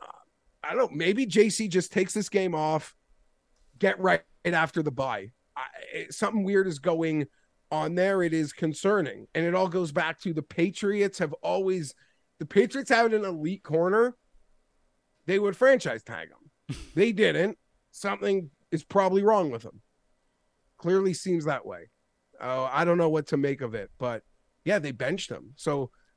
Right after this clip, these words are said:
Speaker 1: part of me wants to give credit to the team for, for having the guts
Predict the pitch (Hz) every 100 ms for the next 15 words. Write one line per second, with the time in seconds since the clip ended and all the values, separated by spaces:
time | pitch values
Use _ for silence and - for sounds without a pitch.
0 | _ 180 269 233 175 156 151 - 185 185
1 | - 165 143 - 226 254 143 123 117 110
2 | 127 123 160 156 135 135 175 - - -